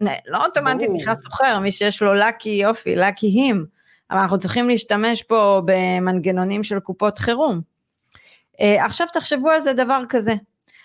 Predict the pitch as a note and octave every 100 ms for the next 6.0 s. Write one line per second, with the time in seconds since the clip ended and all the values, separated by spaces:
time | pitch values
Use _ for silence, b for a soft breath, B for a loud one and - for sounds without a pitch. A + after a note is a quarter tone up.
0 | b - A#3 D#4 E4 D#4+ D4 C#4+ D#4 D#4+
1 | - G#3+ G#3+ A3+ C4 D4 D4 C#4 C4+ A#3+
2 | A#3 C4+ - B3+ B3+ B3 A#3+ A#3 A#3 A#3
3 | G#3 F#3 G3+ G#3 G#3 _ B B B B
4 | - G#3 - A#3+ B3 D#4 D4+ B3 A#3 B3
5 | A#3+ G#3+ G3 G3+ A3 C4 G#3 E3+ - -